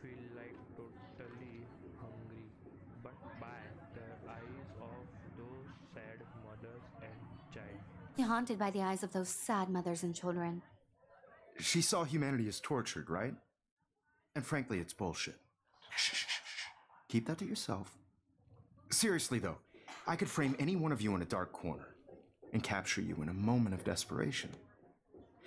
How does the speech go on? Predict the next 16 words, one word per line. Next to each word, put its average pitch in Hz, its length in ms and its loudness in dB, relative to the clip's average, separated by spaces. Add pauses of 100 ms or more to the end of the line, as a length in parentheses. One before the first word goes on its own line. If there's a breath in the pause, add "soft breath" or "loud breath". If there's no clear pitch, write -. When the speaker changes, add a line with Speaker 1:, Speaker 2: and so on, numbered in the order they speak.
(120)
Speaker 3:
And 139 160 2
any 139 180 4
one 127 180 4
of 113 120 2
you 165 180 2
could - 180 0
do 92 140 2
that 82 220 2
to 95 100 -2
me. 143 280 2 (2000)
Isn't 117 180 4
that 87 180 0
too 67 220 -6
easy? - 360 -4 (840)
Too 87 220 -2
obvious? 90 680 2